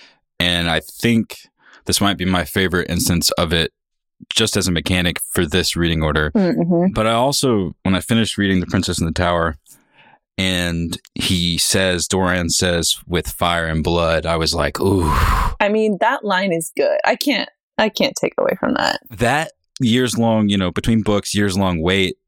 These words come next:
Speaker 1: before finally reaching to find out what the hell Quentin is up to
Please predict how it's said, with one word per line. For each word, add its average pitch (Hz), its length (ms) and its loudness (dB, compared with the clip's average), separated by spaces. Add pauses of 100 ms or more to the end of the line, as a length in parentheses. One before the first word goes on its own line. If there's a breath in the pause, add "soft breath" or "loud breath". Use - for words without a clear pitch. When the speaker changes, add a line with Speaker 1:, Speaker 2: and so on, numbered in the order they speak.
Speaker 1:
before 85 420 0
finally 90 380 0
reaching 82 600 0 (480)
to 98 100 -2
find 92 340 -2
out 87 220 0
what 87 220 -2
the 90 80 -2
hell 87 160 0
Quentin 92 340 -2
is 107 80 0
up 117 200 0
to 143 340 2